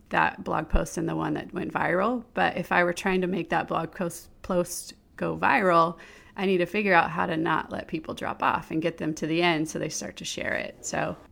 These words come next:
it's those types of things that are really powerful that I feel like haven't quite percolated through, um, some of the Bayer companies. And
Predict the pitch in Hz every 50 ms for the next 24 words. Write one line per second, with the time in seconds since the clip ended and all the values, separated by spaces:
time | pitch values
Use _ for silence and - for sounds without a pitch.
0 | _ _ - - - - 208 220 220 - 269 262 254 - 202 - 180 170 170 165
1 | 160 165 165 185 202 208 202 190 185 190 - 196 190 185 185 190 180 208 185 185
2 | 180 180 - - 196 190 190 180 170 175 170 - - - - 196 190 175 175 175
3 | - - - - 180 160 - - - - - 180 175 - - 202 185 190 190 196
4 | 190 202 196 190 - - 185 175 170 170 170 175 175 175 175 170 175 180 175 -
5 | - - - - - - - - _ - - - - 185 175 180 180 180 - -
6 | 190 185 175 175 170 175 170 170 170 170 170 165 165 165 175 175 - - - -
7 | 190 190 - 240 254 277 302 302 - - - - _ _ _ _ - - - _
8 | _ - - - - _ - _ _ - - _ - - - - 190 190 185 180
9 | 180 175 175 170 - -